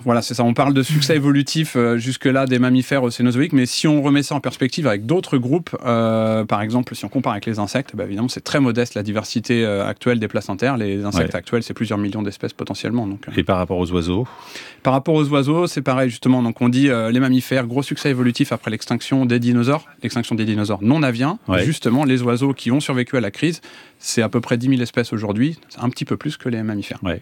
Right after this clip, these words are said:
Speaker 2: Qu'est-ce que ça nous raconte, euh, Vincent Fernandez, s'il fallait reboucler justement avec toute cette histoire, depuis les thérapsides, donc les précurseurs des mammifères, euh, jusqu'à aujourd'hui. Qu'est-ce que ça nous apprend de notre propre place d'humain parmi, euh,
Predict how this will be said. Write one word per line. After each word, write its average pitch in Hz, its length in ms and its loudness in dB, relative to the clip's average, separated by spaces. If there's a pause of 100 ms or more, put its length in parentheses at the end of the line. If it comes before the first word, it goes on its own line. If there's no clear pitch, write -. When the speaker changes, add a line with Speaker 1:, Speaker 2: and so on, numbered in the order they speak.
(160)
Speaker 2:
Qu'est-ce 147 160 2
que 156 80 2
ça 143 120 0
nous 117 100 2
raconte, 104 440 0
euh, 85 200 2
Vincent 85 300 -2
Fernandez, 90 400 2
s'il - 180 -6
fallait 95 320 2
reboucler 101 500 2
justement 95 280 -2
avec 90 120 0
toute - 160 -6
cette - 200 -2
histoire, 101 380 0
depuis 92 240 -2
les 90 80 2
thérapsides, 107 580 -2
donc 95 160 0
les - 80 0
précurseurs 107 500 0
des 98 120 2
mammifères, 98 480 0 (420)
euh, 104 260 0
jusqu'à 104 480 2
aujourd'hui. 98 540 2
Qu'est-ce - 220 0
que 123 100 0
ça 113 160 2
nous 107 160 2
apprend 135 280 2
de 101 120 2
notre 110 320 2
propre - 500 -2
place 120 560 0
d'humain 104 540 0
parmi, 107 480 0
euh, 85 160 0